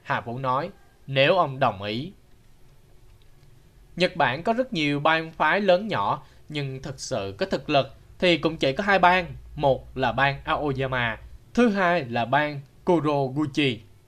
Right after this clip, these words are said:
Vì tranh cướp địa bàn và ngồi ở vị trí đứng đầu của xã hội đen Nhật Bản, hai bang lớn này đã không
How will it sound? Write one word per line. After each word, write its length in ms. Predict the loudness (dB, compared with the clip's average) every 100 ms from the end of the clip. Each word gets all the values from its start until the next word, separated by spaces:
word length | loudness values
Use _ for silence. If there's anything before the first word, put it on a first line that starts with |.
| _ _ _ _
Vì 340 | 6 6 6 4
tranh 280 | -2 -2 0
cướp 300 | 2 2 0
địa 180 | -2
bàn 320 | 2 0 0 -8 -12 0
và 500 | 2 2 -2 -4 -8 -14 -18 -4
ngồi 220 | 0 2
ở 100 | 0
vị 140 | -2
trí 240 | -4 -4 -4
đứng 200 | -6 0
đầu 220 | 0 0
của 120 | -6
xã 140 | -6 -4
hội 120 | -2
đen 240 | -4 -4
Nhật 160 | -8 -6
Bản, 280 | -6 -6 -16 -20 _
hai 160 | 4 6
bang 220 | 6 4
lớn 240 | -2 -2
này 280 | -2 -4 -4
đã 100 | -6
không 180 | -2 -4